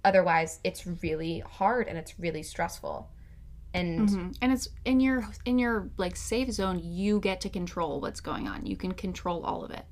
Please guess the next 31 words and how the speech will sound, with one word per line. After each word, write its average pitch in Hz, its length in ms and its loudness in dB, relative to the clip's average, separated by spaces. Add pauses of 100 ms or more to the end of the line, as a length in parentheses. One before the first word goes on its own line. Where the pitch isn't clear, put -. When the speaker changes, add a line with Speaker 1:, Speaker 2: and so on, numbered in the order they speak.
(200)
Speaker 1:
Right. 175 360 2
Speaker 2:
Whereas 180 600 2 (340)
if 196 120 0
I 190 120 6
walk 185 320 8
out 190 180 2
into 190 200 -4
the 175 80 -2
world, 190 540 4
I 185 80 2
can 190 140 -2
only 175 220 0
control - 360 -4
me. - 340 -6 (360)
Speaker 1:
Exactly. - 460 -2 (840)
Yeah. - 180 -4 (400)
People 226 240 0 (180)
Speaker 2:
And - 60 0
so - 120 2
Speaker 1:
can 185 60 2
Speaker 2:
then 180 100 2
Speaker 1:
just 180 100 0
Speaker 2:
things 175 220 0
Speaker 1:
be - 60 -4
Speaker 2:
throw 165 100 0
you 156 160 -2
off. - 120 -2
Speaker 1:
wild 202 360 0
cards. - 460 -6
<laughs> - 40 -18 (920)
Speaker 2:
Yeah. 190 200 6